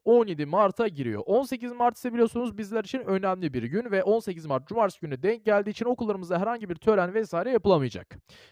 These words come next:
Veya okullarımızda herhangi bir gösteri yapılmayacak. O yüzden, e, on sekiz Mart'ı anmak için okullarımız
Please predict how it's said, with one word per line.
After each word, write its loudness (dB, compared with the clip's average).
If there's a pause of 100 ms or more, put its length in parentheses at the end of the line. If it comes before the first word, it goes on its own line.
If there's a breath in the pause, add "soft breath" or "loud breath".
(100)
Veya 4 (100)
okullarımızda 0
herhangi 0
bir -8
gösteri 2
yapılmayacak. -4 (360 soft breath)
O 10
yüzden, 2 (300)
e, -4
on 6
sekiz -6
Mart'ı 2
anmak 2
için -6
okullarımız -2